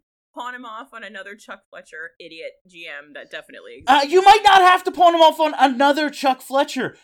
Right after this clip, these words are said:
Speaker 2: Maybe you can pawn him off on Chuck Fletcher in eighteen months.
Speaker 1: I
Speaker 2: Uh,
Speaker 1: will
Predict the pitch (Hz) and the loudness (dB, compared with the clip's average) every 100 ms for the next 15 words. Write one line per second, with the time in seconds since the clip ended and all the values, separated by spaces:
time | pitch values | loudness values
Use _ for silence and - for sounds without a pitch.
0 | - 185 240 381 392 330 330 302 233 294 | -18 -4 2 2 2 -2 -4 -4 -2 0
1 | 294 285 277 277 285 262 - 285 277 254 | 2 4 4 4 4 0 0 -2 0 -2
2 | 233 208 190 165 143 - 131 127 - - | -2 -2 -2 -2 -6 -12 -12 -12 -14 -20
3 | - _ _ _ _ _ - 262 269 453 | -20 _ _ _ _ _ -8 -8 -8 -12